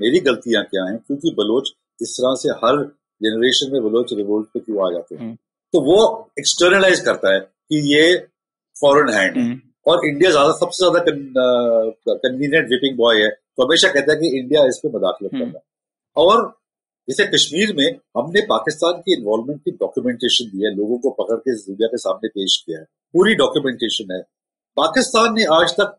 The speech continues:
Speaker 1: एक shred of evidence to show Indian involvement नहीं
Speaker 2: हम्म।
Speaker 1: दिखाया। आपने recently वो कुलभूषण यादव का केस
Speaker 2: हम्म।
Speaker 1: देखा होगा, वो भी कितना, अ, suspicious और मशकूक केस है, उसको ईरान से उठा के दिखाया गया कि बलूचिस्तान में पकड़ा गया।
Speaker 2: हाँ।
Speaker 1: तभी वो council access भी नहीं दे रहे।
Speaker 2: हम्म।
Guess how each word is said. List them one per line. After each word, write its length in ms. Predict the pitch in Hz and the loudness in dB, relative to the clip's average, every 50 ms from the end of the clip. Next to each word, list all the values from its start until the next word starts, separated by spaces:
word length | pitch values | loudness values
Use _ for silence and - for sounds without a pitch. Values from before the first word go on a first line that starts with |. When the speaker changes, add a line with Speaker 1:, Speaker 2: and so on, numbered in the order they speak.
| _ - | _ 0
Speaker 1:
एक 400 | 160 180 220 - - - - - _ _ _ _ _ _ _ _ _ _ _ _ _ | 2 4 4 2 0 -4 -12 -20 _ _ _ _ _ _ _ _ _ _ _ _ _
shred 400 | - - - - 202 226 208 220 | -6 -4 0 2 2 4 4 4
of 100 | 180 156 147 | 4 4 2
evidence 320 | 147 160 147 151 139 120 - - - - _ _ _ _ _ _ _ _ _ - | 2 2 2 0 0 -2 -6 -10 -12 -14 _ _ _ _ _ _ _ _ _ -6
to 40 | 131 | -6
show 260 | 120 - - 185 180 | -4 -2 2 2 2
Indian 360 | 175 135 139 139 156 165 151 | 2 2 0 -2 0 -2 0
involvement 360 | 147 127 123 123 120 127 139 | 0 0 0 0 2 0 -2
नहीं 100 | 117 139 | 0 0
Speaker 2:
हम्म। 60 | 127 | 2
Speaker 1:
दिखाया। 320 | 113 104 - 82 82 82 82 82 - _ _ _ _ 117 | 0 0 -2 -2 -4 -4 -8 -10 -14 _ _ _ _ -4
आपने 320 | 123 - - 160 151 135 139 | -4 -2 0 -2 0 0 -2
recently 280 | 135 147 175 156 160 | -2 -2 0 0 0
वो 120 | 151 143 147 | 0 0 0
कुलभूषण 360 | 139 123 120 127 127 - 147 | 0 -2 -2 -2 -2 -4 -2
यादव 280 | 135 117 104 107 117 113 | 0 0 0 0 0 -2
का 280 | 113 - 120 107 107 110 - - _ _ _ _ | -2 0 0 2 2 0 -2 -8 _ _ _ _
केस 280 | _ - 113 120 147 - 135 | _ 0 0 0 0 2 0
Speaker 2:
हम्म। 80 | 135 | 0
Speaker 1:
देखा 120 | 127 117 101 | 0 2 0
होगा, 240 | 85 80 80 - - - - _ _ - | -2 -2 -2 -4 -8 -10 -12 _ _ 0
वो 80 | 156 | 2
भी 100 | 170 220 | 2 2
कितना, 300 | 220 214 196 202 - 202 208 208 202 - - _ _ _ - | 2 0 0 2 2 2 2 2 0 -6 -12 _ _ _ 0
अ, 80 | 147 | 0
suspicious 580 | 143 147 170 160 - - 180 - 156 175 165 - | 2 2 0 -2 0 0 2 2 2 2 2 0
और 120 | 160 139 | 0 0
मशकूक 300 | 147 - - - 190 185 | -2 -2 -2 -2 -4 -2
केस 180 | 185 - 165 160 175 | 0 0 0 2 2
है, 160 | 180 190 196 | 0 0 0
उसको 340 | 185 156 208 208 196 - - _ _ - 139 | 0 2 2 2 0 0 -4 _ _ -2 0
ईरान 260 | 131 143 165 214 220 | 2 2 2 2 2
से 120 | 208 - | 2 4
उठा 240 | 220 190 160 139 143 | 4 4 4 4 2
के 140 | 143 - 190 | 2 2 0
दिखाया 340 | 185 147 - 120 127 139 147 | 0 0 0 2 4 4 4
गया 220 | 143 143 156 170 | 4 4 2 2
कि 360 | 170 170 - _ _ _ 156 | 2 0 -6 _ _ _ -2
बलूचिस्तान 540 | 139 120 123 120 123 123 127 123 139 127 123 123 | 0 2 2 0 0 -2 -2 0 0 0 0 0
में 80 | 120 - | -2 -4
पकड़ा 240 | 98 - 87 85 | -4 -2 -2 -2
गया। 160 | - - - 131 | -2 0 -2 -2
Speaker 2:
हाँ। 100 | 123 - | -4 -6
Speaker 1:
तभी 460 | - _ _ _ _ - 135 165 190 | -10 _ _ _ _ 0 4 6 6
वो 100 | 190 190 | 6 6
council 380 | - 151 156 156 - 160 165 | 4 4 2 2 2 2 2
access 220 | 156 147 - 175 160 - | 2 2 2 0 2 2
भी 80 | 175 | 2
नहीं 120 | 160 170 156 | 2 2 2
दे 100 | 160 160 | 4 4
रहे। 140 | 151 151 | 4 2
Speaker 2:
हम्म। 160 | 143 135 127 | 2 0 -2